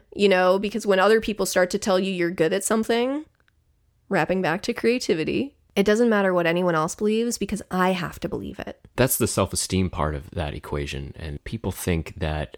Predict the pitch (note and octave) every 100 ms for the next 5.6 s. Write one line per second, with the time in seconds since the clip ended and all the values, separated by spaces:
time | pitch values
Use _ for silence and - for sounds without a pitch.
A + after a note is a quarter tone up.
0 | - F2+ D2 E2+ E2 - - D#2 - D2+
1 | D2+ D2 D2 - D2+ C#2+ C#2 A#1 D2+ D2
2 | C#2+ - - C#2+ C#2+ - - - - D2
3 | D2 - - - C#2+ C#2 C#2 - - -
4 | _ _ _ _ _ _ _ _ - D#2
5 | D2+ D#2 D#2+ - C#2+ -